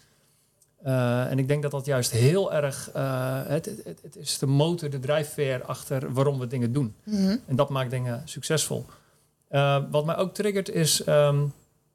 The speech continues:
Speaker 1: wat Yannick halverwege ongeveer zei over het, het delen of promoten van een geloof, hè? Eh, en dan de aanname van, ja, als je bij dat geloof hoort, dan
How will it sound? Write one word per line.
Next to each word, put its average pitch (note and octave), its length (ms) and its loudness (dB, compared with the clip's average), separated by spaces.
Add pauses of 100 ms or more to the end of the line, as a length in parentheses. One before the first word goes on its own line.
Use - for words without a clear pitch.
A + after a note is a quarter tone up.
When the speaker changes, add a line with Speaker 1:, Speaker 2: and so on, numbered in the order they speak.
(580)
Speaker 1:
wat C#3+ 180 0
Yannick D#3+ 240 6
halverwege D3+ 500 4
ongeveer C#3+ 320 -4
zei C#3+ 280 0
over C#3 320 0
het, C#3 120 -2
het D3+ 260 -6
delen D#3+ 440 0
of D3+ 160 -10
promoten D3 600 0
van C3+ 360 0 (520)
een C#3 160 -2
geloof, D3 440 0
hè? F#3+ 100 0 (840)
Eh, C#3+ 420 0
en C#3+ 80 2
dan C#3+ 340 2
de C#3+ 80 -4
aanname C#3+ 520 2
van, C3+ 480 -4
ja, C3+ 220 0
als - 380 -2
je C#3 260 0 (140)
bij D3+ 260 -2
dat D3 140 -2
geloof D3+ 340 -2
hoort, E3+ 440 -4 (300)
dan C#3+ 440 0